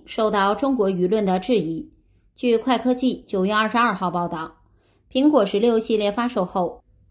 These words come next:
多位博主第一时间对 iPhone 十六 Pro 进行拆机。有博主拆解时发现 Pro 版的电池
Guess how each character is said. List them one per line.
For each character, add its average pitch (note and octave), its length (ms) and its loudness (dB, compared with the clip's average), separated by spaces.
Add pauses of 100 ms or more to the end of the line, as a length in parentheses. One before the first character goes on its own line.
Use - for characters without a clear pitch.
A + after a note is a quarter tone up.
(120)
多 E4 160 4
位 C4 120 4
博 F#3+ 200 0
主 - 340 -4
第 C#4+ 160 -2
一 D4 60 4
时 G3 200 -2
间 A3 320 -2 (120)
对 G3+ 320 0
iPhone A3 440 0
十 F#3 160 -4
六 A3 200 2
Pro G3 420 0
进 G#3+ 160 -6
行 F3+ 180 -2
拆 G#3+ 200 -2
机。 A3 420 -8 (440)
有 G#3+ 200 4
博 A#3 160 2
主 A#3+ 140 0
拆 A#3 180 -2
解 G#3+ 220 -2
时 F3 280 -4 (320)
发 C#4+ 200 -4
现 C4 260 2
Pro A#3+ 300 2
版 F3+ 180 0
的 F3 100 -2
电 G#3 220 -2
池 F3 320 -4